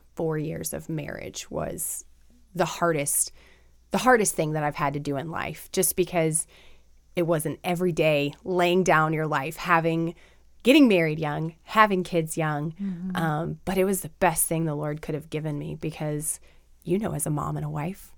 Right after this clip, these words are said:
Speaker 2: Mm-hmm.
Speaker 1: nothing sanctifies you faster
Speaker 2: Yeah.
Speaker 1: than your kids and your
Speaker 2: <laughs>
Speaker 1: husband.
Speaker 2: Yeah.
Speaker 1: <laughs> And on top of that, planning a church and having people in your home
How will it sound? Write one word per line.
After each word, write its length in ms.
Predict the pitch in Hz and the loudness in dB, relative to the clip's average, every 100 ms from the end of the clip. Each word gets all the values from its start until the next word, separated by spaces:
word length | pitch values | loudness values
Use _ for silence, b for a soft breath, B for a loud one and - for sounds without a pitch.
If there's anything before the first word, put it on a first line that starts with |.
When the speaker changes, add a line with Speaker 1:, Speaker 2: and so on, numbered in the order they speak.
| 202 | -8
Speaker 2:
Mm-hmm. 100 | 196 | -4
Speaker 1:
nothing 280 | 180 214 190 | -2 0 0
sanctifies 680 | 240 214 - 240 247 254 | -4 -4 -4 0 0 0
you 80 | 277 | 0
faster 540 | - 254 233 - 269 | 4 6 6 6 8
Speaker 2:
Yeah. 500 | 269 262 269 285 262 | 12 12 12 12 12
Speaker 1:
than 100 | 330 | 12
your 80 | - | 12
kids 260 | - 427 311 | 12 12 12
and 80 | 427 | 12
your 120 | 453 | 12
Speaker 2:
<laughs> 40 | |
Speaker 1:
husband. 600 | 494 440 339 285 254 349 | 12 12 12 12 12 12
Speaker 2:
Yeah. 560 | 240 233 240 - 330 240 B B | 10 12 12 12 8 8 B B
Speaker 1:
<laughs> 160 | B - | B 12
And 240 | 254 285 | 12 12
on 80 | 254 | 10
top 240 | 233 220 | 8 8
of 80 | 202 | 8
that, 260 | 208 208 - | 10 10 8
planning 340 | 208 196 214 | 4 4 4
a 60 | 190 | 2
church 340 | - 190 190 | 4 4 4
and 120 | 165 | 2
having 360 | 165 202 190 196 | 4 6 6 4
people 280 | - 185 175 | -2 -4 0
in 160 | 202 208 | 2 4
your 140 | 185 | 2
home 420 | 170 175 160 165 | 2 2 2 0